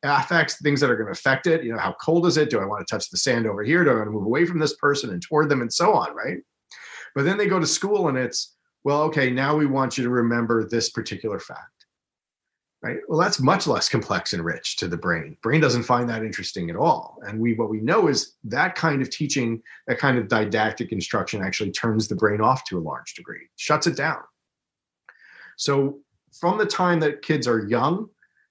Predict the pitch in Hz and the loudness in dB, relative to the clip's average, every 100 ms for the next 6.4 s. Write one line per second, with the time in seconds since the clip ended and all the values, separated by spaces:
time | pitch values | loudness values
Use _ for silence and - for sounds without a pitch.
0 | _ _ - 175 208 208 185 - 143 131 | _ _ -2 0 2 2 2 2 2 2
1 | 131 123 135 147 156 - 127 131 120 - | 2 2 2 2 2 2 -2 0 -2 0
2 | 113 107 107 104 98 87 - 143 104 78 | 0 2 0 -2 -4 -8 -4 -2 -4 -6
3 | - - 139 - 135 139 - 143 139 - | -14 -8 -4 0 2 2 4 2 2 -2
4 | 107 98 - - 208 208 135 123 117 107 | -2 -4 -6 -2 0 2 2 2 2 -2
5 | 107 - - - 123 120 - 131 120 117 | -8 -18 -18 -2 -2 0 -2 0 2 2
6 | 110 117 107 | 2 0 0